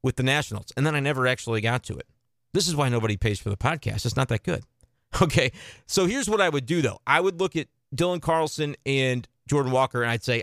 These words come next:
"I'm trying to keep them safe, if at all possible." And if I'm taking on Corbin, I think I can do that because I'm telling the Nationals, "You don't want this money.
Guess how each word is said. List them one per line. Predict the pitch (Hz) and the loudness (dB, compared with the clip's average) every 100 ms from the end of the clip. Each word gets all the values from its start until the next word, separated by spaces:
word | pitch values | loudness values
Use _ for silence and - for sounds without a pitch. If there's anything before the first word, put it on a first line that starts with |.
| - | -2
"I'm | 131 | -2
trying | - 143 | 0 -2
to | 117 | -2
keep | - 139 - | -2 -4 0
them | 131 131 127 - _ _ | 0 0 -2 -10 _ _
safe, | - - 135 139 - _ _ _ _ _ - | -4 0 2 0 -6 _ _ _ _ _ -2
if | 123 131 | 0 2
at | |
all | 120 110 | 2 2
possible." | 117 104 - 107 - _ _ _ _ _ _ _ _ _ _ | 0 -2 -4 -12 -18 _ _ _ _ _ _ _ _ _ _
And | 127 | 2
if | 120 | 2
I'm | 110 | 2
taking | 165 160 175 | 0 0 0
on | 160 156 | 0 -2
Corbin, | - 175 151 131 | 0 0 2 0
I | 123 | 0
think | 127 151 | -2 -2
I | 147 | -2
can | 147 123 | -2 -2
do | 156 | -2
that | 147 120 | 0 0
because | - 110 120 | -2 -4 -2
I'm | 123 | -2
telling | 139 147 | 0 0
the | 135 | -2
Nationals, | 135 156 131 107 | -2 -2 -4 -4
"You | 120 180 | -2 -2
don't | 165 185 | 0 0
want | 147 170 - | 0 -2 -2
this | 151 | -4
money. | 143 151 113 | -2 -2 -2